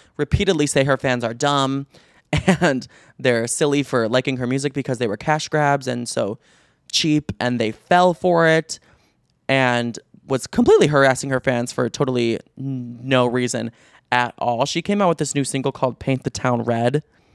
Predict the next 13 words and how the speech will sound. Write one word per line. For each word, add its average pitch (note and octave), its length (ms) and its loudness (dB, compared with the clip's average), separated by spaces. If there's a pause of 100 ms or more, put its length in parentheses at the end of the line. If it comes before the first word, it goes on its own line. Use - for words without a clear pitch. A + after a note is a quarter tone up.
(400)
and B2+ 460 0 (460)
the D3 160 0
whole G3+ 300 2
song D#3 360 2
kinda C#3 220 0
describes B2 680 -2
this A2+ 180 -8
character B2 480 -4
that G#2 180 -4
she's A#2 160 -6
playing A2+ 380 -2
called A2 320 -2
Scarlet. B2+ 680 0